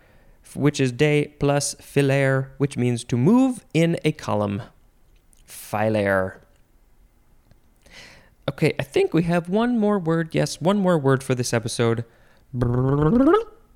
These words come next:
It is the word definable. Can we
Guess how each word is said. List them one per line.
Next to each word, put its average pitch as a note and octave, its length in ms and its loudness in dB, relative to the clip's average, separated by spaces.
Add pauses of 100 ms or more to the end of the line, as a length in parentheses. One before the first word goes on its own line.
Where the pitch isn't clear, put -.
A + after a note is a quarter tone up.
(880)
It E3 120 4
is C#3+ 180 4
the C3+ 80 4
word A#2+ 400 2 (340)
definable. C3 1120 0 (1600)
Can A2+ 180 -2
we C#3 300 -2